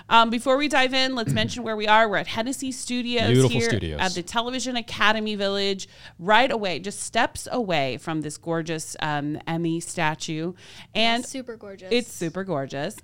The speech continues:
Speaker 1: And I wanna talk about, too, this incredible artwork that's behind us.
Speaker 2: Yes.
Speaker 1: This very talented local, uh, Southern California artist named Casey Jones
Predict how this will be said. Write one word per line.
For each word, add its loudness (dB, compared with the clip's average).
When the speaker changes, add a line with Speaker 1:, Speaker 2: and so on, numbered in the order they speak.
Speaker 1:
And 2
I 4
wanna -2
talk 0
about, 0
too, -4
this -6
incredible -4
artwork -2
that's -8
behind -4
us. -6
Speaker 2:
Yes. 2
Speaker 1:
This -8
very -2
talented -4
local, -2
uh, 0
Southern -4
California -4
artist -4
named -6
Casey -6
Jones -4